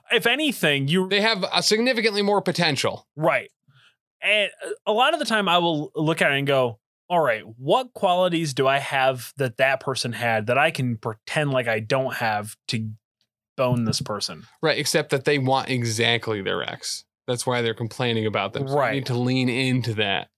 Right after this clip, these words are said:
Speaker 1: Right, which also sucks because more often than not, they are usually a thirty-seven-year-old jock who peaked in high school.
Speaker 2: Mm.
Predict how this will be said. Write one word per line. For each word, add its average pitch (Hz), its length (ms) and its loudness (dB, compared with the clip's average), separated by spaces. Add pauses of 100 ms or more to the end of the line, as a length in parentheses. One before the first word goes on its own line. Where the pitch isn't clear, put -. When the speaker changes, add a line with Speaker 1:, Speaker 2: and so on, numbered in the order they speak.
Speaker 1:
Right, 170 220 2
which 160 120 -2
also 175 280 0
sucks 202 340 0
because 143 200 -2
more 151 180 2
often 156 240 2
than 139 80 0
not, 143 240 0
they 139 180 2 (140)
are 139 480 2
usually 151 1040 2 (100)
a 147 120 4
thirty-seven-year-old 135 880 0
jock 120 260 2
who 120 100 -2
peaked 113 240 -4
in 113 80 -2
high 104 140 -6
school. 98 340 -4
Speaker 2:
Mm. 131 440 0